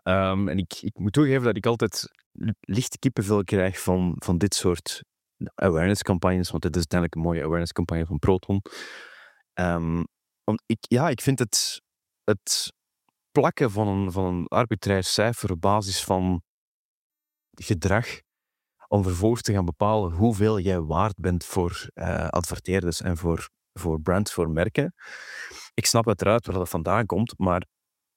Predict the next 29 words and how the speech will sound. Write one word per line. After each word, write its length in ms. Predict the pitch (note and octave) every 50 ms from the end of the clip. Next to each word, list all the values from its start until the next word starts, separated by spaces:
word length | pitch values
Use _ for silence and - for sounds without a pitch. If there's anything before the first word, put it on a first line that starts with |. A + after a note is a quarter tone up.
| _ _ _
ik, 120 | - - - - - _ _ _ _ _ _ _ _ _ _ _ _ _ _
ik 60 | - -
heb 100 | C#3+ B2+
dat 100 | C#3+ D3
altijd 180 | E3 D#3+ D3
een 60 | C#3
beetje 200 | C#3 C3 - -
wrang 500 | F#2 F2 - G#2+ G2+ A#2+ B2 A#2+ A#2+ - - - _ _ _ _
gevoel 480 | - - - F#2+ E2+ D#2 F#2 G#2 A#2 A2+
bij 220 | G2+ F2+ E2+ E2
gehad. 380 | F#2+ E2+ D#2+ - - - - -
Dat 120 | - G#2 G2+
je 60 | F#2+
gaat 180 | F2+ F2 - -
zeggen 200 | A2+ A2+ A2+ G2
van, 100 | F#2+ G#2
ja, 60 | A2
jij 160 | F#2+ F#2+ A2
bent 180 | G#2 G2 F2+ -
zoveel 300 | - A2 G2 G#2+ G2 F#2
waard 240 | G#2 G2+ G2+ F#2+
en 80 | G2+ F#2
jij 100 | F#2 G2+
bent 160 | G2 F2 -
zoveel 320 | - A2 G#2 G2+ G#2 G2 G2
waard. 320 | G#2 G#2+ A2 A#2 - - _ _ _ _ _ _ _ _ _ _ _ _ _ _ -
Op 120 | G#2+ F2+
basis 340 | - - F2 F#2+ F#2 G2 -
van 340 | - - F#2 F2 F2+ F2